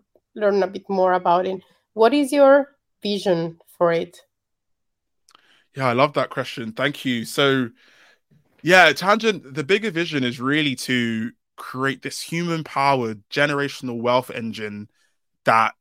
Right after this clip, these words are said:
Speaker 2: transform social mobility, basically. So referrals is just the beginning. You know, we really, we exist, we're a mission-driven startup where we want to make a world where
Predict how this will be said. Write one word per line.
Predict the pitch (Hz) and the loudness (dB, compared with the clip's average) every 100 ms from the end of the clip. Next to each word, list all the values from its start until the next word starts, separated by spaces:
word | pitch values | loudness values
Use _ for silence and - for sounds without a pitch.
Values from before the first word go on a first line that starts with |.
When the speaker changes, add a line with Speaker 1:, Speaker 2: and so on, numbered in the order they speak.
| _ | _
Speaker 2:
transform | - - 139 131 - 139 127 | -14 -2 -2 -2 -4 -2 -2
social | 127 127 117 113 | -2 -2 -2 -8
mobility, | 98 110 110 107 101 - | -12 -12 -12 -14 -16 -14
basically. | 113 120 - 127 | -12 -12 -4 -4
So | 120 143 | 2 2
referrals | 135 127 160 175 196 143 | 4 4 6 6 6 0
is | 123 | -8
just | 123 - _ | -10 -12 _
the | 123 | -14
beginning. | 107 120 127 120 107 101 | -10 -8 -6 -4 -6 -8
You | - | -12
know, | 110 117 | -10 -8
we | 123 147 | -4 -4
really, | 143 147 139 135 - | 0 0 0 -2 -4
we | 135 | -4
exist, | 143 123 151 147 | -4 -6 -10 -8
we're | 131 | -8
a | |
mission-driven | 123 160 - 147 135 123 | -4 -4 -6 -10 -10 -12
startup | - 123 120 - 104 - _ _ _ _ - | -10 -8 -8 -8 -12 -12 _ _ _ _ -4
where | 127 123 120 | 2 4 4
we | 127 | 2
want | 135 123 | 0 0
to | - | -4
make | 127 120 120 - | -2 -2 -4 -8
a | 120 | -4
world | 120 117 113 107 | -2 0 -2 -6
where | 113 110 110 107 110 | -6 -4 -2 -4 -8